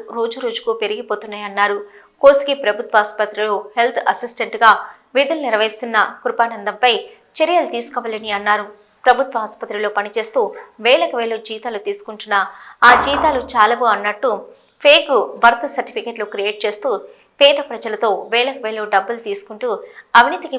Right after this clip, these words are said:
పాల్పడుతున్న జిల్లా వైద్య శాఖ అధికారులు పట్టించుకోవడం లేదని వారన్నారు. ఫేక్ బర్త్ సర్టిఫికెట్ల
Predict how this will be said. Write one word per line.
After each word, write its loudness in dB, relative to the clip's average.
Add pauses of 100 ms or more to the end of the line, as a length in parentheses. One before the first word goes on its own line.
పాల్పడుతున్న 0 (300)
జిల్లా -6 (300)
వైద్య 2
శాఖ -10
అధికారులు -2 (460)
పట్టించుకోవడం 4
లేదని -8 (200)
వారన్నారు. 2 (440)
ఫేక్ 8 (100)
బర్త్ 0
సర్టిఫికెట్ల -6